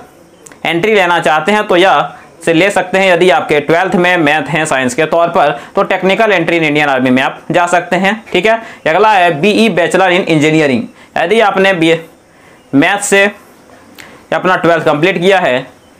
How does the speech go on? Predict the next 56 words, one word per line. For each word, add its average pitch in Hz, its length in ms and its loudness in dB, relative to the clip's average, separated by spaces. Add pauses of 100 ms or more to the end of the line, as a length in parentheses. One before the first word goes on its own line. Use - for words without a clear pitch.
(1000)
यदि 160 120 0
आपने 175 320 0
आईएससी 165 400 2
किया 196 220 0
है 170 180 0
मैथ 175 180 0
से 143 240 2 (420)
तो 208 60 2
आप 185 360 2 (360)
बीई 196 240 2
कर 233 160 2
सकते 190 240 2
हैं, 196 80 2
यानी 202 140 0
Bachelor 165 380 2
of 160 200 -4
Engineering 160 460 0
आप 160 160 -2
कर 180 120 2
सकते 123 320 -4
हैं। - 140 -6
हमारे 180 240 0
पास 220 200 0
अगला 196 200 4
हो 185 100 2
जाता 190 180 2
है 190 80 -2
बीटेक 139 340 -2 (360)
यानी 208 160 -2
कि 226 80 2
Bachelor 185 300 0
in 190 100 0
Technology। 135 580 0 (280)
तो 196 100 0
बीटेक 214 440 0
यदि 175 240 2
आप 170 200 0
करना 170 240 0
चाहते 170 280 0
हैं 170 100 2
तो - 100 -6
आईआईटी 156 420 0
से, 190 120 0
तो 180 80 0
इसके 165 160 -2
लिए 143 100 2
आपको 135 140 0
exam 135 360 0
देना 170 180 2
पड़ता 170 300 0
है 170 100 0
आईआईटी 139 320 -2
जेई 127 140 4
प्लस 131 220 0
advance 170 380 0
का। 127 160 2